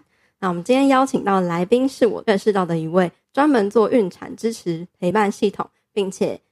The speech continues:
搭配身心灵和医疗的专家大象。除了因为我自己本身对这个领域很好奇之外呢，也同时希望能够分享给更多人了解，邀请他一起来聊聊自己的故事，是如何踏上将身心灵结合孕产的这份事业，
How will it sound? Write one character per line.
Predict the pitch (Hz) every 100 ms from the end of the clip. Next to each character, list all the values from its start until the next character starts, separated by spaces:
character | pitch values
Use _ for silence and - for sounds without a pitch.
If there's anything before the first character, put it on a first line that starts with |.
| _
搭 | 226 247
配 | 311 254
身 | 233 233
心 | 247
灵 | 214 180
和 | 214 -
医 | 214
疗 | 240 170
的 | 165
专 | 180 175
家 | 180 175 170 _ -
大 | 185
象。 | 190 196 - _ -
除 | 240
了 | 254
因 | 262
为 | 285
我 | 202
自 | 160
己 | 214
本 | 185 160
身 | 202 190
对 | 185
这 | 185
个 | 180 -
领 | 170
域 | 180 220
很 | 202 202
好 | - 196
奇 | 175 170
之 | - 185
外 | 190 180
呢， | 170 165 156
也 | 190 180
同 | - 190
时 | 247 226
希 | 226 220 233
望 | 240 226 _ _
能 | - 180
够 | 185 196 185
分 | 180 220
享 | 254 170
给 | 165 -
更 | 196
多 | 196
人 | 185 170
了 | 156 156
解， | - - -
邀 | 233
请 | 269 185
他 | - 254 -
一 | -
起 | -
来 | 107 107 190
聊 | 185
聊 | 220 214
自 | 247
己 | 247
的 | 202
故 | 233
事， | 214 - - -
是 | - 320
如 | 233
何 | 226 196
踏 | 226 196
上 | 214 202 185 170
将 | 208 226
身 | 254 262
心 | 277
灵 | 254 190 185
结 | 180 180
合 | 190 170
孕 | 190 202
产 | - 180
的 | -
这 | -
份 | 180 190
事 | 185 185
业， | 170 175